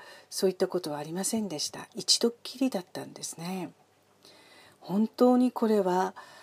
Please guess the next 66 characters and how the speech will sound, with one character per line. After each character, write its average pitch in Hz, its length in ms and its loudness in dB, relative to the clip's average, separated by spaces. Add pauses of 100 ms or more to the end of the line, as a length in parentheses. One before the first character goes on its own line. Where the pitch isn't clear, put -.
(400)
神 156 160 -6
様 175 320 -6
の 165 160 -12
助 170 340 -6
け - 60 -8
と 240 80 -2
し - 80 2
か - 140 -6
言 156 100 -8
え 160 60 -8
ま 180 100 -8
せ 196 240 0
ん。 160 140 -4 (880)
こ - 140 -4
の 175 120 -6
助 180 340 0
け - 20 0
が 214 100 0
な 190 120 -6
か 180 120 -2
っ 175 60 0
た - 180 -8
ら、 165 280 -2 (340)
私 170 340 -4
は 165 140 -4
ど 180 140 -2
う 269 80 4
な 285 100 6
っ - 20 2
て 202 160 0
い 180 60 0
た 165 100 -4
で 147 100 -6
し - 140 -2
ょ 151 60 -10
う 156 60 -16
か。 143 300 -12 (840)
場 165 140 0
合 175 80 0
に 185 200 0
よ 190 80 -2
っ - 20 -4
て 196 280 4
は、 170 320 2 (440)
事 180 180 -4
件 180 200 0
に 160 100 -10
巻 156 280 -12
き - 20 -20
込 208 100 -4
ま 190 140 -4
れ、 170 240 -6 (920)
命 196 360 0
も 156 240 -8
危 165 100 -8
な 185 100 -2
か 254 120 0
っ 254 60 -2
た 180 100 -2
か 156 120 -6
も 143 80 -10
し - 160 -4
れ 151 80 -14
ま 151 100 -14
せ 165 260 -6
ん。 156 180 -12